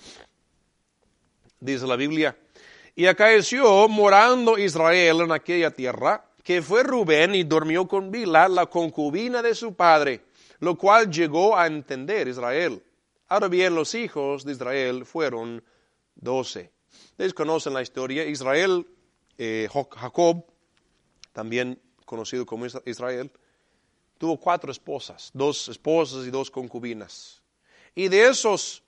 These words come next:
eh, de esas cuatro mujeres tuvo trece hijos en total, doce hijos más una hija. Y su hijo mayor, Rubén, en un momento dado, entró, tuvo relaciones con una concubina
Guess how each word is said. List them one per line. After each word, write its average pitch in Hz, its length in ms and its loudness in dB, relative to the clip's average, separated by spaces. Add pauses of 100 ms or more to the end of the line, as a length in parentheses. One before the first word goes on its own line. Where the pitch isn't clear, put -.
(500)
eh, 147 320 0
de 180 60 -6
esas 202 160 -8
cuatro 185 280 -4
mujeres 170 380 -6
tuvo 160 240 -6
trece 160 680 -4 (120)
hijos 139 360 -12
en 127 100 -14
total, 139 460 -4
doce 117 320 -8
hijos 160 540 -10
más 123 320 -10
una 117 220 -14
hija. 185 340 -20 (800)
Y 240 180 0
su 202 240 0
hijo 294 320 2
mayor, 226 560 8
Rubén, 170 560 2
en 170 140 -2
un 226 80 -2
momento 240 300 0
dado, 180 500 6 (640)
entró, 208 960 4
tuvo 240 200 2
relaciones 220 680 2
con 220 500 4
una 220 280 0
concubina 196 1120 -2